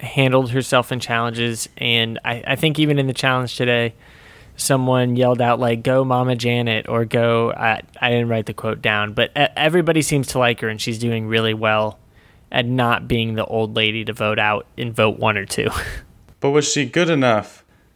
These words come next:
Speaker 2: to make it into your power rankings, Ty?
Speaker 1: Only time will tell.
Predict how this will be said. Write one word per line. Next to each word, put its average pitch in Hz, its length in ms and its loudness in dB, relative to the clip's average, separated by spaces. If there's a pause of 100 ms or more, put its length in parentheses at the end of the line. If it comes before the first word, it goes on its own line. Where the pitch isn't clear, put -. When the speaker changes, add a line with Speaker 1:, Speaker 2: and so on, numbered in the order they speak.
Speaker 2:
to - 100 -10
make 131 200 0
it 131 80 2
into 127 220 -2
your 120 120 2
power 139 320 2
rankings, 113 440 0
Ty? 98 360 0 (580)
Speaker 1:
Only 135 320 -2
time 147 380 0
will 151 100 -2
tell. 147 480 -2